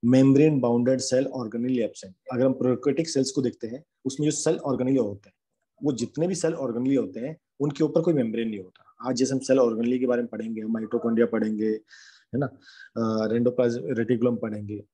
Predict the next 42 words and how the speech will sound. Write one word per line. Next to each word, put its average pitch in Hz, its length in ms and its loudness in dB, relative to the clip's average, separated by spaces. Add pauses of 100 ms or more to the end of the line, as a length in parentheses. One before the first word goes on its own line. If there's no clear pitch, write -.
(140)
हम 139 140 0
कई 147 160 6
सारी 139 200 0
चीजें 127 240 2
पढ़ेंगे। 92 420 -10 (720)
ठीक 160 120 4
है, - 160 -2 (220)
तो 139 140 6
आप - 300 2
अगर 139 160 6
प्रोकैरियोटिक 139 480 2
सेल्स 135 320 2
की 135 60 0
बात 117 220 -4
करते 120 240 -4
हो, 131 60 2
वहां 117 100 0
पर 131 140 4
जो 127 220 2
भी 185 280 0
सेल 139 220 2
organelle 123 360 0
होता 113 120 -4
है, - 60 -10
उसमें 131 240 -10
मेम्ब्रेन 117 380 0
नहीं 110 200 -4
होता, - 340 -20 (680)
वहां 127 100 0
पर 151 120 2
केवल 151 300 2
राइबोसोम 123 420 2
होता 101 260 -6
है। 85 80 -20 (440)
राइबोसोम 135 500 2
में 160 260 0 (100)
सेल 139 240 2
मेम्ब्रेन 131 400 0
नहीं 110 240 -8
होता, 101 280 -16
याद 98 180 -12
रखना। 87 320 -20